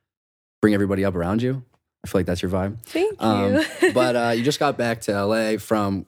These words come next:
Speaker 1: did you go home? You said you're from the Valley
Speaker 2: Yeah,
Speaker 1: for the
Speaker 2: I was,
Speaker 1: holidays?
Speaker 2: uh, home in the Valley in Tarzana for the holidays and for my birthday.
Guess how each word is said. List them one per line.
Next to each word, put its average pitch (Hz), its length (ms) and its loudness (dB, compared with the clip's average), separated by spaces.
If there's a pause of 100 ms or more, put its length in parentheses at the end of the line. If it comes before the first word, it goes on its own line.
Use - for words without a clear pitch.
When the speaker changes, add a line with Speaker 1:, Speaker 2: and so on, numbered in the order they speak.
Speaker 1:
did 107 140 0
you 110 60 -2
go 120 100 4
home? 123 260 0
You 131 80 0
said 127 100 -2
you're 113 80 -2
from 107 120 -2
the 98 80 -2
Valley 113 440 -2
Speaker 2:
Yeah, 240 280 2
Speaker 1:
for 226 40 0
the 214 80 0
Speaker 2:
I 226 60 0
was, 233 320 0
Speaker 1:
holidays? - 0 -
Speaker 2:
uh, 214 360 -4 (500)
home 240 340 0
in 233 100 -2
the 233 120 2
Valley 208 360 2
in 208 120 -4
Tarzana 208 680 -2
for - 140 -8
the 220 100 0
holidays 208 600 -2
and 220 140 -6
for 208 100 -10
my 202 140 -4
birthday. 226 680 -4